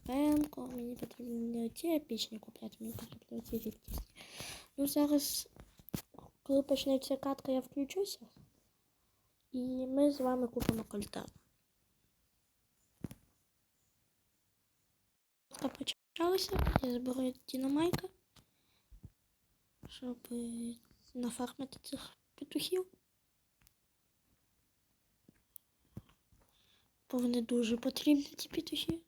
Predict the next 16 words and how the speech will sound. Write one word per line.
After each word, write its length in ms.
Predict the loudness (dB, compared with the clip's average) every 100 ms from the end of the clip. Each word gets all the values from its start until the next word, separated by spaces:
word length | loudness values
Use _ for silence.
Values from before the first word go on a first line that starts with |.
| _
Ну, 80 | -14
типу, 260 | -14 -8
фармити 540 | -4 -2 -2 -2 -4 -2
їх. 200 | -2 -4 -20 -20 _ _ -20 -20 _ _ _ _ _ _ _ _ -20 _ _ _ -20 _ _ -18
Грега 420 | -6 0 2 4 4
візьму, 540 | 2 0 0 0 -2 -10
щоб 200 | -16 -16 -8
мені 240 | -2 -2
тапати, 600 | -2 -6 -6 -8 -14 -14 -14 _ _ _ -14 -12
фармити. 640 | -6 -6 -6 -8 -8 -6 -8 -14 -20 _ _ _ _ _ -20 -20 _ -20 0
Е, 280 | 4 8 6
гобліна. 600 | 6 2 2 0 2 2 0 -16 -20 -20 -20 -20 -12 -14 _ _ _ _ _ _ -20 _ _ _ _ -20 _ -14 -12 -14 -8
І 100 | 4
я 100 | 6
включуся, 540 | 6 4 0 4 4 2
коли, 840 | 0 4 6 6 6 6 4 0